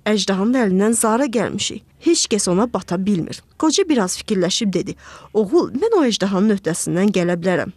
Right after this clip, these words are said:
İbrahim sevincək dedi: "Ata, sən əjdahanın öhdəsindən gələ bilsən, bütün xalqı xoşbəxt eləmiş olarsan. Üstəlik, şah xəzinəsinin yarısını bizə bağışlayar."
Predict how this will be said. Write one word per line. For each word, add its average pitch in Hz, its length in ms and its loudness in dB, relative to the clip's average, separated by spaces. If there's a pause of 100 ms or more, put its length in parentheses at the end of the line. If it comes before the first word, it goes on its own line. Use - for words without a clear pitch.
(140)
İbrahim 202 360 0
sevincək 175 560 0
dedi: 160 240 -4 (360)
"Ata, 240 360 -2
sən 370 340 2
əjdahanın 277 420 2
öhdəsindən 233 520 2
gələ 233 320 2
bilsən, 277 500 2
bütün 285 320 0
xalqı 214 420 0 (100)
xoşbəxt 349 520 -4
eləmiş 214 340 2
olarsan. 110 400 -2 (400)
Üstəlik, - 600 0
şah 269 260 0 (100)
xəzinəsinin 220 720 2
yarısını 190 400 0
bizə 185 260 -2
bağışlayar." 113 520 -4